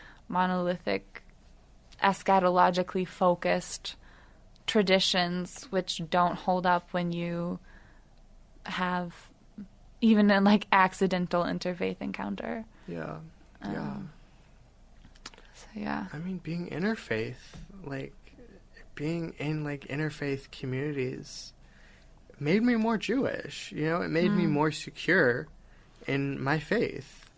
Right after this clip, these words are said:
Speaker 1: Right.
Speaker 2: Because I was raised with a certain level of porosity when it came to religious ideas.
Speaker 1: Mm-hmm.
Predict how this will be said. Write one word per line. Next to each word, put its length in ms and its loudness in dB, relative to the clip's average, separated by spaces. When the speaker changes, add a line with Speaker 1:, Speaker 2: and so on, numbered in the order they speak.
Speaker 1:
Right. 200 -8
Speaker 2:
Because 640 -2
I 720 -2
was 220 2
raised 440 2
with 180 -4
a 180 -2
certain 300 -4
level 300 0
of 140 -4
porosity 760 0
when 140 -6
it 80 -12
came 200 -4
to 120 -6
religious 480 -6
ideas. 800 -2
Speaker 1:
Mm-hmm. 140 -4